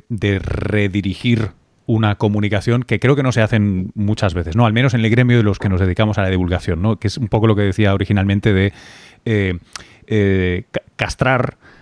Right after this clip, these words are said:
al prójimo, pues, tiende a no funcionar, ¿no? Pero, en cambio, entender por qué alguien ha compartido eso en primer lugar es muy interesante y es un, y es una herramienta de comunicación muy poderosa, porque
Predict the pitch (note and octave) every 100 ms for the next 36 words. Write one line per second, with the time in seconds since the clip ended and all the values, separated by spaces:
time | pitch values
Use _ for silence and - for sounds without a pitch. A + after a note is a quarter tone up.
0 | _ - A2+ G#2 G#2 A2+ A2+ B2 B2 -
1 | - - - G2 - G#2+ A2+ A2 G#2+ -
2 | G#2 G2 G2 F2 G2 - F#2+ F2 A2 A#2+
3 | A#2+ - _ - G#2+ G#2 G2 A2+ B2+ C3+
4 | - C3 B2+ A#2+ A#2 G#2+ G#2 _ _ _
5 | _ _ _ - C3+ C3+ G#2+ A2 G2 G#2+
6 | A#2 A2 A2+ A2 G2 G2+ G2+ G#2 A2+ A#2
7 | - - A2 A#2+ C#3+ A#2+ G#2+ G2+ B2 B2+
8 | G#2+ G2+ A#2+ G#2 G2+ A2+ A2+ G#2+ A2 G#2+
9 | G#2 G#2 G2+ F#2+ F#2+ - A#2 A#2+ G#2 F2
10 | F2 - - - _ _ _ - A#2 -
11 | A#2 F#2